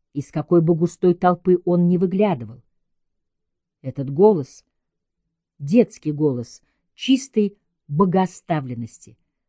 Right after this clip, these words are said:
последнего отчаяния, вовеки попранного права, знаком каждому,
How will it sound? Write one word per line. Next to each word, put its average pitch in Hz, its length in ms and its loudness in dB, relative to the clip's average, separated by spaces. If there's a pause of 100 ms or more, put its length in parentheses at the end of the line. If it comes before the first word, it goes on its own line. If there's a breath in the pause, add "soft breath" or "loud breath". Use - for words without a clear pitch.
(200)
последнего 196 640 0
отчаяния, 123 680 -6 (800)
вовеки 196 560 0
попранного 202 560 -2
права, 117 460 -10 (800)
знаком 135 480 -10
каждому, - 580 -10